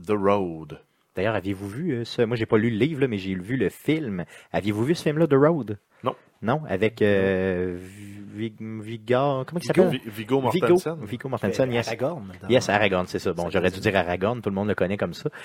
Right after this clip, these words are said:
Speaker 2: Euh, un excellent film, d'ailleurs, si vous l'avez pas vu, les gars, je crois que c'était disponible sur, euh, Netflix, euh, en tout cas, jusque...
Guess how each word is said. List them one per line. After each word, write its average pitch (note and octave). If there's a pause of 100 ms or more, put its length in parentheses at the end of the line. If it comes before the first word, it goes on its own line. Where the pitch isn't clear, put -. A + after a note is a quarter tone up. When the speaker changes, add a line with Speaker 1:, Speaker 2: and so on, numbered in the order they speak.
(280)
Speaker 2:
Euh, G2+
un F2
excellent F#2+
film, A2+
d'ailleurs, G2
si -
vous F2
l'avez E2+
pas F2
vu, F#2
les F#2+
gars, G2+
je G2+
crois -
que -
c'était -
disponible G2+
sur, G2
euh, E2+
Netflix, -
euh, E2
en -
tout F#2
cas, E2+
jusque... F2